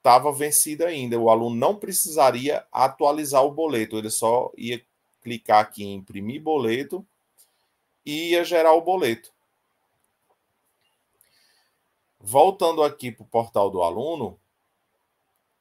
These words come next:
aqui na aba estudante, tem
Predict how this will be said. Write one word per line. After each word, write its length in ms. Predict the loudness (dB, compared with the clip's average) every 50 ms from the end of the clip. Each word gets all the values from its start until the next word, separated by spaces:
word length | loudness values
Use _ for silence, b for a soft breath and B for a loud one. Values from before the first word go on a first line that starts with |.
| _ _ _ _ _ 2
aqui 400 | 4 4 4 2 0 -8 -10 -6
na 340 | -2 2 4 4 6 4 4
aba 280 | 2 0 -2 -4 -6 _ _ _ _ -10
estudante, 1160 | -6 -6 -4 -6 -6 -8 -12 -14 -14 -14 -10 -8 -6 -6 -4 -4 -6 -6 -10 -14 -18 -18 -20 _ _ _ _ _ _ _ _ _ _ _ _ _ _ _ _ _
tem 380 | -6 -4 -4 -4 -6 -10 -10